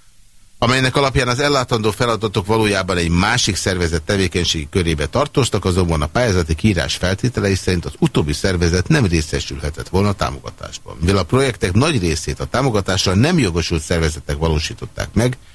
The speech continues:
a körülmények arra utalnak, hogy a kedvezményezettek,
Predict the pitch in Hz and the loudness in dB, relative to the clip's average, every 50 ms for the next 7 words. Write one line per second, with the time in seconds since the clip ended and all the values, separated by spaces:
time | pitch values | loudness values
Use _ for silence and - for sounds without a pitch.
0 | - - - - - - - - 139 135 131 123 117 117 113 104 92 - - 98 | -20 -20 -20 -18 -4 -2 0 2 4 4 4 4 2 2 2 0 -2 0 0 2
1 | 101 104 117 127 139 131 - 139 135 135 135 139 127 - 90 78 76 80 104 98 | 2 2 2 2 0 0 0 0 2 2 0 0 0 0 -2 -2 0 0 0 0
2 | 95 95 107 104 92 98 110 110 110 110 101 110 120 101 - - 143 127 | 2 2 0 2 2 2 2 2 2 2 2 2 0 0 0 -2 -2 -2